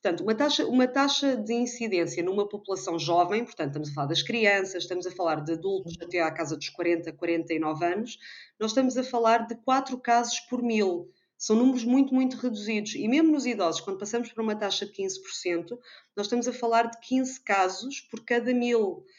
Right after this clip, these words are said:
Speaker 1: Portanto, sendo que destes quinze casos, setenta e cinco por cento, ou seja, mais de metade, vamos apontar aí para uns dez, já teriam doença crónica, ok?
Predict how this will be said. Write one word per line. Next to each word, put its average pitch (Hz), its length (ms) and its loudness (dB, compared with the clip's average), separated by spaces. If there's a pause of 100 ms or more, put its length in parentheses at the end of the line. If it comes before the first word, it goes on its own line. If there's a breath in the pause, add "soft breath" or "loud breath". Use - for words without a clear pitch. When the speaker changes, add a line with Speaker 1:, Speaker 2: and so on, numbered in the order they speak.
(240 loud breath)
Speaker 1:
Portanto, 190 240 -2 (320 loud breath)
sendo 254 280 2
que - 80 -10
destes 254 280 0
quinze 240 260 -4
casos, 202 440 -2
setenta 311 340 2
e 254 80 0
cinco 226 280 -4
por - 100 -14
cento, 190 680 -4
ou 185 80 -2
seja, 165 380 -2
mais 220 400 4
de 208 100 -6
metade, 202 580 0 (380 loud breath)
vamos 175 220 -2
apontar 185 420 0
aí 190 180 0
para 185 160 -6
uns 175 220 -2
dez, 190 460 0 (240 loud breath)
já 254 180 2
teriam 269 300 4
doença 269 280 0
crónica, 233 640 -4 (180)
ok? 190 400 -8